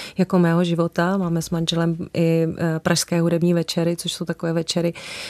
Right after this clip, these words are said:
eh, šest koncertů během roku v profesním domě, kde, který je, které já vlastně jako pro-,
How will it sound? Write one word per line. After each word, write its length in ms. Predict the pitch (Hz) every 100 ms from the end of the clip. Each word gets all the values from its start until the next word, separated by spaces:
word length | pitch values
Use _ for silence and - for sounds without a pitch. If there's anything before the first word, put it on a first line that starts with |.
| -
eh, 220 | - 180 170
šest 220 | 185 -
koncertů 520 | 185 170 175 165 185
během 380 | 175 170 170 165
roku 560 | 165 - 190 185 180
v 120 | 180 -
profesním 520 | 175 175 - 175 170
domě, 360 | 170 175 175
kde, 200 | 180 -
který 280 | - - 170
je, 160 | 165 175
které 320 | - 175 175
já 220 | 170 165
vlastně 400 | 165 170 - 165
jako 180 | 156 170
pro-, 220 | - 165